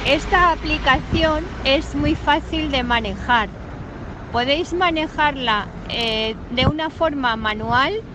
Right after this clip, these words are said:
porque son grabaciones y podéis acceder sin necesidad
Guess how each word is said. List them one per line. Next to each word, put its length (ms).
porque 460
son 280
grabaciones 1000
y 100
podéis 460
acceder 540
sin 240
necesidad 800